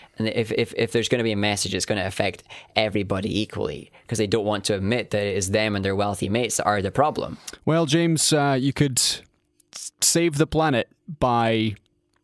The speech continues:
Speaker 2: I was gonna say listening to the show, but actually, no.
Speaker 1: You know what?
Speaker 2: I don't think this would help.
Speaker 1: I do save the planet 'cause I don't pre-rinse my dishes. What next, Conservatives?
Speaker 2: Nice.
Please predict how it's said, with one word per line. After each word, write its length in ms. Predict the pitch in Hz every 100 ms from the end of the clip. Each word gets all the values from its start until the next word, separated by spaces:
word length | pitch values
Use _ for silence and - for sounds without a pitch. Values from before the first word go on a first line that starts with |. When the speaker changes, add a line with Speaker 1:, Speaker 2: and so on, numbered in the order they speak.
| _ _ - 156 - - - - 143
Speaker 2:
I 40 |
was 120 | 110
gonna 160 | - 113
say 140 | 110
listening 340 | 107 117 127 123
to 80 | 143
the 100 | 151
show, 240 | - 208
but 140 | 135 156
actually, 300 | 208 247 247
no. 340 | 269 277 131
Speaker 1:
You 100 | 104
know 100 | 202
what? 140 | 233 -
Speaker 2:
I 120 | -
don't 180 | 185 247
think 120 | 247
this 100 | 233
would 120 | 208
help. 140 | 208 170
Speaker 1:
I 120 | 185
do 360 | 139 160 208 214
save 300 | - 147 120
the 120 | 107
planet 280 | - 98 104
'cause 120 | 131
I 80 | 147
don't 360 | 107 120 -
pre-rinse 520 | - 104 92 92 92 92
my 120 | 92
dishes. 540 | 90 87 - 82 - - _ _ -
What 140 | 160
next, 400 | 160 170 170 -
Conservatives? 960 | - 98 - 92 92 92 117 135 143 120
Speaker 2:
Nice. 540 | 123 117 104 - -